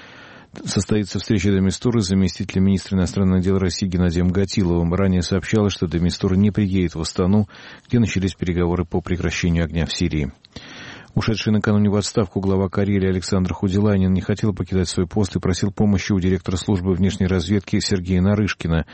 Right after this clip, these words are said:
Об этом в четверг пишет «Коммерсант». По словам собеседников издания,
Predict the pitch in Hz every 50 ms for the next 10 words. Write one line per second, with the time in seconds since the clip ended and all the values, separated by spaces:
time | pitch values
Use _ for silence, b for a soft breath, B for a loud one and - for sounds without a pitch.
0 | B B B B B B B 113 107 104 95 92 - - 101 90 98 113 110 104
1 | - - - - - - - - 95 95 85 - - 92 87 82 78 - - 95
2 | - - 110 110 107 101 - 104 98 98 92 - 107 95 101 92 92 85 104 95
3 | 92 120 120 113 104 95 90 87